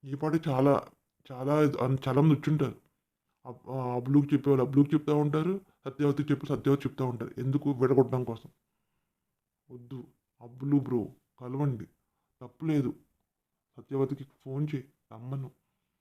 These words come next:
మంచి ప్రేమతో మాట్లాడు, రమ్మను. పిల్లల్ని తీసుకొని రమ్మను. పిల్లలు స్కూల్కి వెళ్ళాలి. ఎందుకు ఇలాంటివన్నీ అవసరమా? ఆలోచించు. దీనివల్ల ఏమరుగుతుంది? ఏమీ ఉండదు.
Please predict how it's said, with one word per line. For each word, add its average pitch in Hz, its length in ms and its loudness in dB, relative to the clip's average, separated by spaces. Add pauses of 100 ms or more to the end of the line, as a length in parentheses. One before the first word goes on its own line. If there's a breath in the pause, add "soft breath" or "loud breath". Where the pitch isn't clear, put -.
(540)
మంచి 131 260 -10
ప్రేమతో 147 560 -4
మాట్లాడు, 127 560 -6
రమ్మను. 131 420 -6 (880)
పిల్లల్ని 131 280 -4
తీసుకొని 147 300 0
రమ్మను. 135 440 -2 (640)
పిల్లలు 135 200 -6
స్కూల్కి 147 340 -8
వెళ్ళాలి. 143 480 -4
ఎందుకు 147 260 -6
ఇలాంటివన్నీ 147 560 -4 (720)
అవసరమా? 143 420 -14 (120)
ఆలోచించు. 147 460 -2 (1120)
దీనివల్ల 139 400 -2 (1080)
ఏమరుగుతుంది? 160 600 -2 (180)
ఏమీ 170 180 4
ఉండదు. 135 320 -2